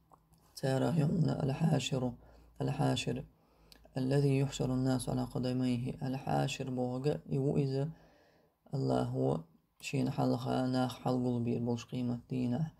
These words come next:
Feke'ennehu bu'ise li yuhşarun nâs. Ivu huna ve ayten senne Allah'a nâh halgul ba. العاقب عاقبة يوبا يمري الذي ليس بعده نبي هو بوغدو إيوهون إذا ليس بعده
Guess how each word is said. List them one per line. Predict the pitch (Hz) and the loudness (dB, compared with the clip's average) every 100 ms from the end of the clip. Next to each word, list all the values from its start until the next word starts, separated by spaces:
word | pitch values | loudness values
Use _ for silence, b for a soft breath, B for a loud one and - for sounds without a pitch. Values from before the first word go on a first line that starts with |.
| b b | b b
Feke'ennehu | 139 - 165 143 131 131 131 | -6 0 2 2 2 0 0
bu'ise | 135 127 135 | -2 -2 -2
li | 127 | 0
yuhşarun | 127 123 - 120 | -2 -4 -4 0
nâs. | 123 120 - | 0 -2 -2
Ivu | 131 143 | 0 2
huna | 151 127 127 156 - | 2 0 0 -2 -4
ve | 139 | 0
ayten | 151 131 - 127 | 0 0 -4 -6
senne | - 131 123 127 | -6 -4 -2 -2
Allah'a | 131 127 127 127 135 143 131 | -2 -2 -2 -2 -2 -2 0
nâh | 131 | 0
halgul | 131 - 127 123 120 120 | -2 -6 -4 0 0 0
ba. | 120 B B B B B B B B B - | -4 B B B B B B B B B -2
العاقب | 131 - 151 139 135 127 135 160 - - | 2 6 4 4 0 0 0 -2 -8 -6
عاقبة | 135 135 139 135 123 - 135 135 | 0 2 2 -4 -4 -4 -2 -2
يوبا | 135 127 | -4 -2
يمري | 127 123 127 131 | -2 0 0 0
الذي | 123 127 131 131 | 0 0 0 0
ليس | 143 139 135 | -2 -2 -2
بعده | 135 127 127 | 0 0 -2
نبي | 123 123 - 135 | -2 -4 -4 -2
هو | 139 | 0
بوغدو | 135 127 131 | 0 -2 -4
إيوهون | - 139 135 135 127 127 | -2 0 0 0 -2 -2
إذا | 131 135 | -2 -2
ليس | 131 131 127 | 0 0 -2
بعده | 135 135 127 | -2 0 -2